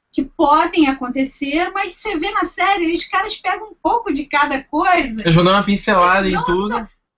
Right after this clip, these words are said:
Speaker 2: Mas isso não é bom? Aí você
Speaker 1: Eu
Speaker 2: tem uma coisa
Speaker 1: não,
Speaker 2: nova.
Speaker 1: mas eu não tô reclamando, eu tô
Speaker 2: Pô.
Speaker 1: achando bom. Eu acho que fica uma expectativa legal, entendeu?
Speaker 2: Exato, exato.
Speaker 1: Então, tanto que o que aconteceu nesse esse episódio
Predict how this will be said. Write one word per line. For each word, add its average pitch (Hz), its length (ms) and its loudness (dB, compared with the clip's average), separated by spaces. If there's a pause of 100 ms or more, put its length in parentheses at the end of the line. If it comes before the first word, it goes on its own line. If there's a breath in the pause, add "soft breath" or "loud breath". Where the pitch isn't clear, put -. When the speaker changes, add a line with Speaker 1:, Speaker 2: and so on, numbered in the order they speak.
(240)
Speaker 2:
Mas 294 160 0
isso 285 200 -6
não 262 80 2
é 220 40 0
bom? 214 240 0
Aí 214 140 0
você 240 160 -4
Speaker 1:
Eu 269 60 4
Speaker 2:
tem 269 100 4
uma 254 80 0
coisa 269 260 2
Speaker 1:
não, 262 120 4
Speaker 2:
nova. 262 160 2
Speaker 1:
mas 185 100 -2
eu - 60 -6
não - 80 -12
tô 466 120 -8
reclamando, 403 640 -4
eu 240 60 -12
tô 330 60 -6
Speaker 2:
Pô. 349 60 -2
Speaker 1:
achando 427 360 -8
bom. 403 220 -4
Eu 277 160 -4
acho 359 240 -6
que 349 100 -14
fica 349 300 -12
uma 370 100 -12
expectativa 392 720 -12
legal, 359 440 -4
entendeu? 220 240 -8
Speaker 2:
Exato, 220 460 0
exato. 170 380 -2
Speaker 1:
Então, 403 240 -14 (260)
tanto 466 300 -10
que 381 180 -16
o 302 100 -12
que 339 200 -10
aconteceu 339 640 -12
nesse 262 520 -12
esse 240 440 -18
episódio 233 880 -10